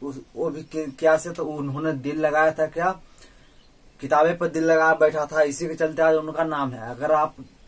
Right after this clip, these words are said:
अगर वो भी अगर गर्लफ्रेंड और बॉयफ्रेंड के चक्कर में रह जाते तो उनका भी अगर नाम नहीं होता और शायद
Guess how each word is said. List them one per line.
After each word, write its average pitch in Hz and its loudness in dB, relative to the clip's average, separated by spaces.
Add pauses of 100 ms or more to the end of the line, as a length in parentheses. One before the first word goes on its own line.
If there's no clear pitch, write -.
अगर 143 -2
वो 156 2
भी 160 -4
अगर 160 2
गर्लफ्रेंड 160 2
और 151 -2
बॉयफ्रेंड 160 0
के - -10
चक्कर 156 -2
में 156 -6 (360)
रह 147 -2
जाते 160 4
तो 160 -2
उनका 147 -2
भी 156 -2
अगर 156 2
नाम 151 -4
नहीं 156 -4
होता 156 0
और 143 0
शायद 143 -4